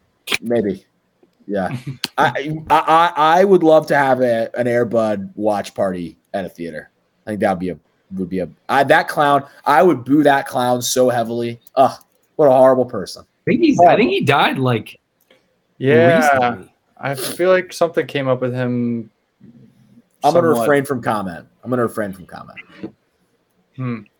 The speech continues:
Speaker 3: Did you kill him?
Speaker 1: No, no.
Speaker 2: Mm-hmm.
Speaker 1: He killed
Speaker 2: Mm-hmm.
Speaker 1: he,
Speaker 2: Okay.
Speaker 1: the clownness,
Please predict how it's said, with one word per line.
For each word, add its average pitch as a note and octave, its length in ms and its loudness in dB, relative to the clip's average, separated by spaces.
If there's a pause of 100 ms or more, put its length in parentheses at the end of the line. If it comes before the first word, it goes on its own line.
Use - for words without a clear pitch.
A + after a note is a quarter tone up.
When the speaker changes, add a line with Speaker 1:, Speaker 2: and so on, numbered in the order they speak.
Speaker 3:
Did A#2+ 180 -4
you C#3 100 -4
kill E3+ 260 2
him? - 380 -12 (800)
Speaker 1:
No, G2+ 340 -4 (500)
no. E2+ 400 -14
Speaker 2:
Mm-hmm. D#3+ 460 2 (100)
Speaker 1:
He C3 60 0
killed C#3 240 4
Speaker 2:
Mm-hmm. E4+ 200 2 (200)
Speaker 1:
he, E3 300 -2
Speaker 2:
Okay. F3 240 2
Speaker 1:
the C#3+ 140 0
clownness, E3+ 840 0